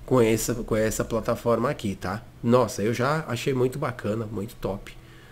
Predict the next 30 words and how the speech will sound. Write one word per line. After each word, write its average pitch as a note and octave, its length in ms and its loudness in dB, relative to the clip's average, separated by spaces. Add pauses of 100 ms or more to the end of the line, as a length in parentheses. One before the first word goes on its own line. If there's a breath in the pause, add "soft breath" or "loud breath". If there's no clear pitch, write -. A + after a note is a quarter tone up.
(200 loud breath)
tá? G2 280 -6
Esse, G#2+ 520 -2
essa G2 200 -6
plataforma G#2 580 -2
aqui, G#2+ 340 -4
pô, A#2 220 -6
show A#2+ 220 -2
de A#2 100 0
bola. G#2 360 0 (1300 loud breath)
E A#3+ 80 4
vou A#3 120 12
deixar A#3+ 220 4
aqui A3+ 200 0
pra A3+ 160 2
você G3+ 340 4
de G#3+ 100 2
forma G3+ 280 4
gratuita, G3 560 0
tá? D#3 240 0 (920)
Caso, F3 320 6
por G3+ 320 4
exemplo, A2+ 460 4
você G2 200 0
gostou B2+ 400 2
de E3+ 120 2
um G3 100 6
desses F#3+ 260 2
produtos E3 520 2
aqui, A2+ 280 0
ó, - 160 -2